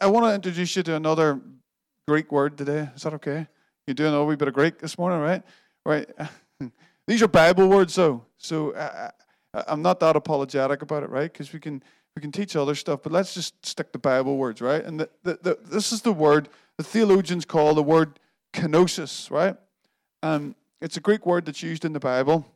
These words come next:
and it's the word that's used for the act of self-emptying.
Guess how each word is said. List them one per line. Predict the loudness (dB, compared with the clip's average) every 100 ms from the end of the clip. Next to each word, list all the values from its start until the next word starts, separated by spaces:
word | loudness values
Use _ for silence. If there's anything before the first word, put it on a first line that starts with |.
| _ _ -4
and | 0
it's | 0 -4 -6
the | 2 2
word | 6 4 4
that's | 0 -6 -4
used | -4 -6
for | -4 -2
the | -2 -4
act | -4 -6 -4 -4
of | -4
self-emptying. | -4 -2 0 -2 -6 _ -10 -10 -10 -8 -8 -8